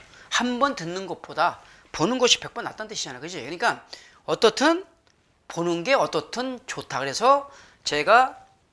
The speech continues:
이것저것 많이 챙겨서 보-, 보여드리는 거예요, 지금. 용접은 또 봐야 되니까. 자, 다음에 이십이, 납땜의 종류.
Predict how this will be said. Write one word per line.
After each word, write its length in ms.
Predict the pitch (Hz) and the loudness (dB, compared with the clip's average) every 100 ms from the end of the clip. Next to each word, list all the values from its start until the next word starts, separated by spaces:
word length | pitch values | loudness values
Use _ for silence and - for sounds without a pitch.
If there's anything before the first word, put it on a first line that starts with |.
| _ _ | _ _
이것저것 440 | 147 170 175 233 220 | -2 0 2 0 -2
많이 320 | 151 151 190 | -2 -4 2
챙겨서 460 | - 180 262 240 | 2 2 0 -2
보-, 260 | - 151 - | -4 -8 -10
보여드리는 680 | - 160 185 226 139 143 127 | -6 0 2 2 0 -6 -6
거예요, 200 | 127 110 | -10 -10
지금. 560 | - 113 110 202 277 | -10 -10 -10 -8 -6
용접은 420 | 143 160 190 214 - - | -2 2 2 0 -4 -6
또 140 | 233 - | -6 -4
봐야 260 | - 175 | 0 0
되니까. 600 | 226 160 - 107 147 240 - _ _ _ _ _ _ - - _ _ - - _ | 0 -2 -4 -2 -2 -2 -10 _ _ _ _ _ _ -20 -20 _ _ -20 -20 _
자, 120 | - | 2
다음에 340 | 247 262 247 156 | 4 4 2 -2
이십이, 640 | 220 - 190 226 135 - - | -2 -2 0 -2 -4 -6 -2
납땜의 500 | 170 - 320 339 262 | -2 -2 0 2 2
종류. 420 | 208 175 139 | 0 -4 -10